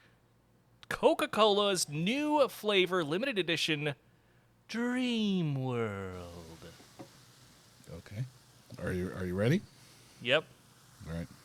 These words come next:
Speaker 2: I'm smelling it first.
Speaker 1: Okay.
Speaker 2: I, I smell orange pills.
Speaker 1: Ooh. Oh, my God. <clears throat> It smells like a fifty fifty bar.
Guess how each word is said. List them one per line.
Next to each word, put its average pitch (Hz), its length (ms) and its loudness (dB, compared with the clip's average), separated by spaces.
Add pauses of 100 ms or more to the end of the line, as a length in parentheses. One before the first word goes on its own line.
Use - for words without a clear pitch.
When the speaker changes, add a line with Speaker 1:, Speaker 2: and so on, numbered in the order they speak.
(420)
Speaker 2:
I'm 87 80 -12
smelling 95 400 0
it 95 100 -2
first. - 400 0 (640)
Speaker 1:
Okay. 110 300 -8
Speaker 2:
I, 87 340 -8
I - 40 -2
smell 90 520 0
orange 101 360 -2
pills. 180 400 0 (580)
Speaker 1:
Ooh. 170 240 -6 (920)
Oh, 185 140 0
my 127 140 0
God. 127 240 4 (340)
<clears throat> 202 520 -6 (320)
It 160 120 -8
smells 185 280 4
like 170 200 4
a 131 180 8
fifty 190 320 -2
fifty 165 300 -4
bar. 95 300 -2